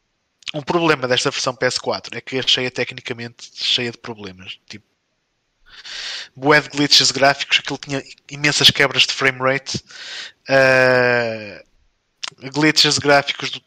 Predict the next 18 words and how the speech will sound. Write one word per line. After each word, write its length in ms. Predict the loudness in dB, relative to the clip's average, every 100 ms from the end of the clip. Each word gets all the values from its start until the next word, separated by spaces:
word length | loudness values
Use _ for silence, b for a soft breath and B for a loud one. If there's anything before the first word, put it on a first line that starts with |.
| _
tipo, 380 | -8 -6 -6 -8 -10 -16
estás 300 | -4 2 2
numa, 180 | 0 -8
aquelas 320 | -2 2 2
cenas 200 | 2 0
tipo 220 | 0 -2
do 100 | 0
Assassin's 380 | 2 2 2 0
Creed 240 | 0 -2 -2
Unity. 480 | -6 -8 -12 -14
Eu 60 | -14
te 180 | -10 -2
lembro-me 260 | -2 -4
que 40 | -2
estava 260 | 0 0
numa, 420 | -6 -6 -6 -6 -12 B B B B B -8
numa 240 | 0 0
cutscene 640 | 4 2 2 4 4 2